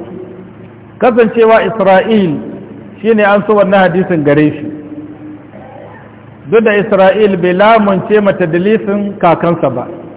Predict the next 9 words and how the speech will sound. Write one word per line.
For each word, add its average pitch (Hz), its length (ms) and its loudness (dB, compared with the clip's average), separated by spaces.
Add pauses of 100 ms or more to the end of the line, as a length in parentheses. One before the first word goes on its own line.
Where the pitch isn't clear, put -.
(1400)
Shu'ba 214 540 2
shi 220 100 0
ne 202 160 0
lamunce 202 480 0
ma 196 140 0
tadlisin 180 760 -2 (220)
Abu 185 260 0
Ishaq 180 380 -2
as-Sabi'i 165 500 0